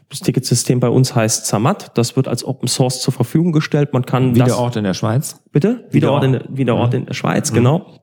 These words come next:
Speaker 1: Das kann man aber da auch als Dienstleistung zum Beispiel buchen, genau wie
Speaker 2: Mhm.
Speaker 1: bei Meistertask. Dann zahlt
Speaker 2: Mhm.
Speaker 1: man eben, ich glaube, bei denen auch pro User pro Monat, weil wir eben diese Masse haben, weil wir die, die Ressourcen, das Know-how im Haus haben, ho-, hosten wir es selber
Speaker 2: Mhm.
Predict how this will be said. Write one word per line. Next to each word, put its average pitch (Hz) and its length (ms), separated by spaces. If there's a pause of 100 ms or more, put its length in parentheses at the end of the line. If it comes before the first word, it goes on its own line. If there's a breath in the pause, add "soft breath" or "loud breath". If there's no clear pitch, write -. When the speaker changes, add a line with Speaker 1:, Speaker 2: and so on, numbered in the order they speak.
(580)
Speaker 1:
Das 131 220
kann 165 160
man 160 100
aber 131 160
da 139 120
auch 104 140
als 127 300
Dienstleistung 131 640
zum 123 160
Beispiel 117 320
buchen, 139 340
genau 123 200
wie 123 60
Speaker 2:
Mhm. 113 40
Speaker 1:
bei 104 80
Meistertask. 127 640
Dann 110 120
zahlt 110 260
Speaker 2:
Mhm. 110 40
Speaker 1:
man 120 120
eben, 117 340
ich - 120
glaube, 120 200
bei 113 100
denen 113 180
auch - 180
pro - 160
User 127 380
pro - 180
Monat, 139 400 (440 loud breath)
weil 123 220
wir 123 160
eben 135 180
diese 120 200
Masse 127 340
haben, 127 240
weil 120 140
wir 120 80
die, 117 200 (140)
die 123 240
Ressourcen, 120 640
das - 160
Know-how 117 340
im 117 80
Haus 117 300
haben, 120 240
ho-, - 480
hosten 139 320
wir 123 120
es 117 100
selber 151 380
Speaker 2:
Mhm. - 40